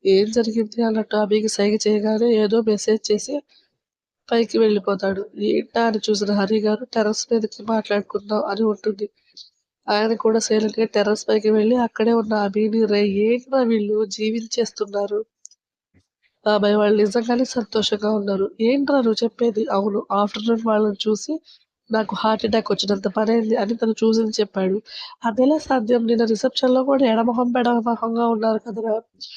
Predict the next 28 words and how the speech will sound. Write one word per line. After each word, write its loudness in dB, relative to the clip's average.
"ఏమో 6
బాబాయ్, 4
వాళ్ళిద్దరూ 2
న్యూ 2
లైఫ్ 2
స్టార్ట్ -2
చేశారు, 2
ఇదైతే 0
కన్ఫర్మ్." -8
"ఏంటి, 4
ముద్దు 0
పెట్టుకుంటే 0
సంతోషంగా -2
ఉన్నట్టేనా? -2
మన 2
హన్నుయే 2
నానమ్మతో 0
చెప్తుంటే -4
విన్నాను" 0
అని -2
ఇందాక -4
వాటర్ 0
కోసం 0
అభి -2
కిచెన్ -4
దగ్గరికి -2
వెళ్ళినప్పుడు 0
విన్న 0